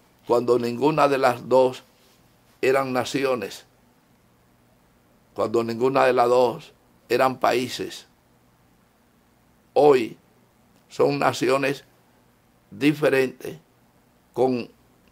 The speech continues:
una carta con-,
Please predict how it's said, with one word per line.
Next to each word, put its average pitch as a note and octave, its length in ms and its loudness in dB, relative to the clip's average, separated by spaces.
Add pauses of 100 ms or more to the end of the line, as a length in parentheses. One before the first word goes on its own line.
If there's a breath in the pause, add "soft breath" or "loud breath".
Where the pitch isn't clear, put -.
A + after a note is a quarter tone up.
(1200)
una D3 340 2
carta C#3 680 2 (720)
con-, C#3 280 -2